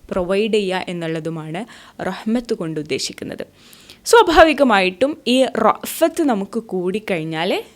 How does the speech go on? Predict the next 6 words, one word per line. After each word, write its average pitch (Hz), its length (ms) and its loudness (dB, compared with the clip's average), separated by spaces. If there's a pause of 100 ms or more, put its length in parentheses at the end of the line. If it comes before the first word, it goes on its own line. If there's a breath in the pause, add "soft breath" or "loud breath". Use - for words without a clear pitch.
(380 soft breath)
റഹ്മത്ത് 254 600 -2
കുറയാൻ 180 440 -4
തുടങ്ങും. 175 440 -6 (520 loud breath)
നമ്മളുടെ 226 240 0
പാരന്റിങ്ങിൽ 185 720 -2
വലിയ 220 380 -4